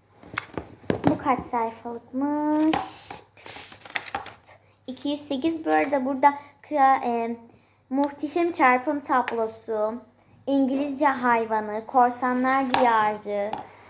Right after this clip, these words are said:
e, bakın çarpım tablosu, korsanlar diyarı, hafıza kartı, İngilizce hayvanlar gibi de birçok kartı var ama Nisan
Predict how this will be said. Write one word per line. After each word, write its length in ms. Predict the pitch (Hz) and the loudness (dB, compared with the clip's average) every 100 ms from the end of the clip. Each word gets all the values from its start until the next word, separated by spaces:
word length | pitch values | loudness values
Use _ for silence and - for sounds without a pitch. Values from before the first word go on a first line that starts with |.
| - - - | -20 -18 -6
e, 260 | 220 208 220 - _ _ _ _ _ - - - - - - - - | -4 -2 -6 -12 _ _ _ _ _ -20 -20 -20 -20 -20 -20 -20 -14
bakın 400 | 208 254 254 220 - - _ _ - | 2 4 6 2 -4 -16 _ _ -2
çarpım 520 | 294 254 254 294 302 | 4 4 4 -2 0
tablosu, 540 | 320 285 269 262 302 | 4 4 4 -2 0
korsanlar 680 | - 262 254 269 269 277 262 | 2 4 4 0 0 -2 -2
diyarı, 280 | 269 254 240 | 2 2 2
hafıza 580 | 233 233 240 240 294 302 | 0 0 0 0 -2 0
kartı, 380 | 302 285 277 | 2 2 0
İngilizce 440 | 285 269 277 262 247 | 0 0 0 0 -2
hayvanlar 920 | 247 233 226 220 214 214 214 240 370 - - - - - - - | -2 -4 -2 -2 -2 -2 0 2 2 -2 -2 -2 -4 -10 -12 -8
gibi 240 | 233 233 | -8 -2
de 160 | 247 269 | 0 2
birçok 600 | 269 262 254 247 262 262 | 4 2 2 2 2 0
kartı 420 | - 226 226 226 | 0 2 2 0
var 180 | 269 285 | 2 4
ama 320 | - 269 285 294 254 254 - _ _ _ - | 4 2 0 0 -4 -6 -8 _ _ _ 0
Nisan 420 | 277 277 - 320 | 4 4 4 0